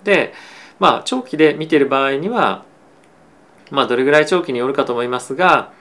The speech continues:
あの、ポジションを少し落としてもいいと僕は思いますが、自分のそのキャッシュがどれだけあるかっていうのはやっぱ重要だと思うんですよね。で、キャッシュが全くない中で今フルポジで全部株っていうんだと、まあ、かなりきついと思うんですけれども、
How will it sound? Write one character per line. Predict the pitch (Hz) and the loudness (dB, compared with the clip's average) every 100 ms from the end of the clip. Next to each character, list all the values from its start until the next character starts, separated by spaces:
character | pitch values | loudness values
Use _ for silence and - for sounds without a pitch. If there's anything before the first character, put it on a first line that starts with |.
| - - - | -20 -16 -4
あ | 127 | -2
の、 | 127 123 | 0 -2
ポ | - | -2
ジ | 160 | -2
シ | 190 | -2
ョ | 165 | 0
ン | |
を | 202 | -2
少 | 202 160 | -2 -2
し | |
落 | 113 110 | -2 -2
と | 156 | -2
し | |
て | - | -4
も | 98 - | -6 -6
い | 139 | -6
い | |
と | - 92 | -4 -6
僕 | 127 123 | -6 -6
は | 101 | -8
思 | 98 101 | -8 -8
い | |
ま | 104 110 | -6 -8
す | 131 | -4
が、 | 185 123 - - - - | 0 0 -2 -20 -20 -18
自 | 131 180 | -6 -6
分 | 226 208 | -4 -6
の | 220 | -8
そ | - | -4
の | 208 196 196 _ _ _ | 0 0 -2 _ _ _
キ | 311 | -8
ャ | |
ッ | 311 | -6
シ | - 139 | -2 0
ュ | |
が | 113 | 0
ど | 113 | 0
れ | |
だ | 123 | -2
け | 123 139 | -2 -2
あ | |
る | 135 | 0
か | 101 | -4
っ | |
て | 98 | -6
い | |
う | |
の | 95 | -10
は | |
や | |
っ | 95 | -8
ぱ | |
重 | 95 110 | -4 0
要 | |
だ | 117 | 0
と | 113 | -2
思 | 98 | -12
う | |
ん | - | -14
で | |
す | |
よ | - | -10
ね。 | 180 - _ - | -12 -12 _ -16
で、 | 127 | -10
キ | |
ャ | 269 | -8
ッ | |
シ | - 139 | -4 -4
ュ | |
が | 110 117 | -4 -4
全 | - | -4
く | 170 | -2
な | 170 | -2
い | |
中 | 156 131 | -2 -2
で | 139 | -2
今 | 135 107 | -2 -4
フ | - | 0
ル | 127 131 | 0 0
ポ | 131 - | -4 -8
ジ | 127 131 | -6 0
で | 160 156 | 2 2
全 | 127 127 | 0 -6
部 | 95 | -6
株 | - 110 | -4 -4
っ | 113 | -4
て | - | -8
い | 120 | -6
う | |
ん | |
だ | 107 | -4
と、 | 139 143 | -2 -2
ま | 113 | -2
あ、 | |
か | - | 0
な | 143 | 0
り | 95 | 0
き | 92 | -6
つ | - | -6
い | 104 | -6
と | - | -8
思 | - 113 | -10 -8
う | 98 | -8
ん | |
で | 90 | -10
す | - | -12
け | |
れ | 107 | -12
ど | 123 | -8
も、 | 202 165 | -2 -2